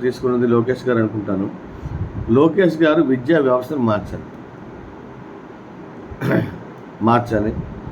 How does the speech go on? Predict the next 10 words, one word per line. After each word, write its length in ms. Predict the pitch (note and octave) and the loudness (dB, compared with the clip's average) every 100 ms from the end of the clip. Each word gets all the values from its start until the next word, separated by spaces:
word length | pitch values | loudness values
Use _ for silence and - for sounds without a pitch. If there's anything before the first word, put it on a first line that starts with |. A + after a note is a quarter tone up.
| - - | -14 0
సిలబస్ 400 | B2+ C3+ D3 B2 A#2 | 4 6 4 2 0
మార్చాలి, 460 | A2+ - A2+ G#2 A2 - - - - - - - - - - - - - - - - - - - - - - - A#2 | 0 0 -2 -2 -6 -14 -16 -16 -18 -18 -18 -18 -16 -16 -16 -16 -16 -16 -14 -12 -8 -8 -8 -8 -6 -8 -10 -2 4
మన 100 | C3+ C#3+ | 6 8
వీరుల 260 | D3 D#3+ F3+ | 8 8 8
గురించి 220 | E3 D#3+ - | 8 6 2
తెలియజేయాలి. 580 | B2+ C#3 C3 C3+ A#2+ A2+ - - - - - - - - - - - - - - - - - - A2+ | 2 4 6 6 6 2 0 -8 -14 -16 -16 -16 -16 -16 -16 -18 -18 -14 -14 -12 -14 -14 -16 -6 2
ఇలా 120 | D3 E3+ | 4 4
చెప్పుకుంటూ 400 | - - E3+ E3 D#3 | 2 2 4 4 4
పోతే 280 | D#3 D3 D#3 D3 C3+ - - - - - | 2 0 2 2 0 -4 -14 -16 -4 4
చాలా 200 | B2 | 6